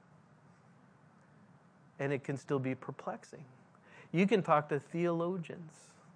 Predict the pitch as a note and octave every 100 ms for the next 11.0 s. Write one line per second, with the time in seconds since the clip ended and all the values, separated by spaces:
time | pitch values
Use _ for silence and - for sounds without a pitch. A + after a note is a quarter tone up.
0 | - - - - - - C#3 C#3 - D3+
1 | D#3+ D3+ E3 E3 D3+ - - - D#3 D#3
2 | D#3+ D#3+ D#3 - D#3 E3 E3 E3+ D#3+ D#3
3 | G3+ F#3 - C#3 C#3+ C#3 - G3 D#3+ -
4 | - - D3+ C#3+ - E3 D#3+ - E3 F3+
5 | F3+ E3+ E3+ A#3 - - - - - -
6 | - - - - - - - - - -
7 | D#3+ F3 G#3 - G3 F3 D#3 D#3 D#3 D3
8 | D3+ D3+ C#3+ F#3+ A3 B2 G2+ C#3 D3 E3
9 | D3+ D3 - - - - - - - -
10 | - - - - - - D#3 F#3 D#3+